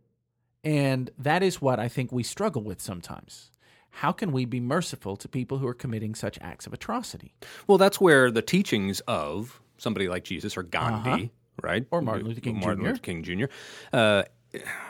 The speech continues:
Speaker 2: man, I mean, Jesus, uh,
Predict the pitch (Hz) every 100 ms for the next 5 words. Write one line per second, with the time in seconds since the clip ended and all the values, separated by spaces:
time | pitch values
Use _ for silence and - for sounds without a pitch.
0 | - - - _ _ _ 87 92 117 -
1 | - - - _ 147 147 127 147 214 175
2 | 113 - - _ _ -